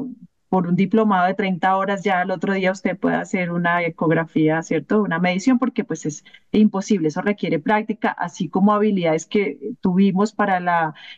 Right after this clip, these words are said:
ejecución y el paso de un pic, tuvimos que hacer tantas mediciones, pase treinta pics, y ahí sí, si usted los pasó bien y no tuvo complicaciones, pues usted se libera. Así yo creería que deberíamos tener esa formación en esas competencias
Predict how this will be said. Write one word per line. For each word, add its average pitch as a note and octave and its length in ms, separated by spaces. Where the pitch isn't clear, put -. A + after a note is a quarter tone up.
ejecución G3 640
y G3+ 60
el F3 80
paso F3+ 240
de A3 160
un A3+ 100
pic, D4 360
tuvimos G3+ 340
que A#3 120
hacer G3 200
tantas G3+ 440
mediciones, G#3+ 800
pase F#3 340
treinta F#3 420
pics, A#3 380
y G#3+ 40
ahí F#3 140
sí, G3 160
si F#3+ 140
usted F3+ 240
los F#3+ 180
pasó F#3 320
bien G3+ 300
y G#3 80
no G3 100
tuvo F#3+ 220
complicaciones, A3 580
pues B3 100
usted G3+ 260
se F3+ 120
libera. G3+ 420
Así F#3+ 280
yo F#3 120
creería A3+ 460
que G#3+ 140
deberíamos E3+ 400
tener F#3+ 420
esa G3+ 240
formación G#3+ 460
en E3 100
esas F#3 240
competencias G#3+ 760